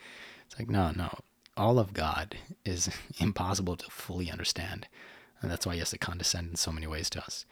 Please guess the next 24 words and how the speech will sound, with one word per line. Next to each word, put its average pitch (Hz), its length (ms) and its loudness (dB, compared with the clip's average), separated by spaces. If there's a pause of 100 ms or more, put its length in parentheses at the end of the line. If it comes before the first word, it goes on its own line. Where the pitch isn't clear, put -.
(240)
If 131 160 6
we 180 60 12
would 170 120 12
understand 98 440 4
that 90 80 2
the 82 80 4
Holy 87 180 0
Spirit 85 300 0
truly 87 280 2
is 82 220 -2
everywhere, - 440 -6 (1080)
although 95 320 8
his, 92 280 6
his - 200 2
favors 90 640 4
on 87 160 2
those 90 220 2
things 85 260 0
that - 140 -2
pertain 85 380 0
to 85 300 0
and 82 300 0
honor 92 260 4
him, 82 240 -4